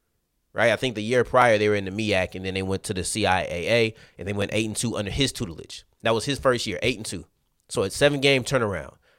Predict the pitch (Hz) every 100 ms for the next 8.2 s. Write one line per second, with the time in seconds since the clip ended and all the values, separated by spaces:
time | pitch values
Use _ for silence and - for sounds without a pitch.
0 | _ _ _ _ _ 120 139 151 123 120
1 | 143 143 - 123 107 107 - 151 131 151
2 | 143 113 95 127 98 - _ - 110 101
3 | 107 139 120 120 113 95 117 - 113 120
4 | 104 82 - - _ _ _ _ _ _
5 | _ _ _ _ _ _ _ _ _ _
6 | 98 123 147 - 92 92 117 101 131 131
7 | - 131 113 104 - 113 107 104 95 95
8 | 85 87